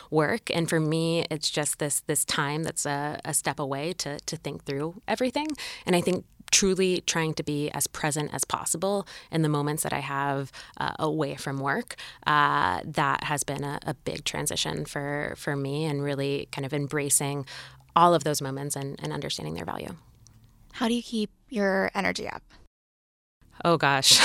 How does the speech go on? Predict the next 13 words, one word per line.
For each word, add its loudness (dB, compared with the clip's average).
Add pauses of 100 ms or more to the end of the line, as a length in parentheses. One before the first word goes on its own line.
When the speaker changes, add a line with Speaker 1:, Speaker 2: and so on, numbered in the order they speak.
(140)
Speaker 1:
<laughs> 8 (300)
Um, 8 (180)
you 8
know, 10 (160)
I 6
think 6
that 6
it's 2
a, 6
it's -2
a 4
combination 2
of, -2